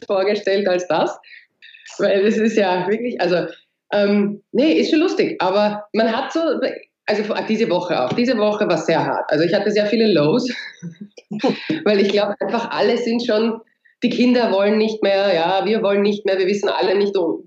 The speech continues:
genau, wie geht's weiter, wie, was passiert jetzt, ja. Ähm, ja, Hygiene, Handbuch, die neue Bibel.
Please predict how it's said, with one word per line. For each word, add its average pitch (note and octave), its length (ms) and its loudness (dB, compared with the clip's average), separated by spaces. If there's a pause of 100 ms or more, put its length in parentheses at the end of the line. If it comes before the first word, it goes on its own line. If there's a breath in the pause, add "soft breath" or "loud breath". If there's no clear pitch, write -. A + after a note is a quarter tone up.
(160)
genau, F#3 600 0
wie F#3+ 140 -2
geht's - 220 0
weiter, G#3 640 0
wie, G3 160 -2 (120)
was F#3 180 -4
passiert G3+ 340 0
jetzt, G#3+ 380 0
ja. F#3+ 300 0 (420 loud breath)
Ähm, F3 680 0
ja, E3+ 460 2
Hygiene, G#3 640 0
Handbuch, G#3 540 -2
die F#3+ 100 -2
neue D#3+ 220 2
Bibel. E3+ 560 0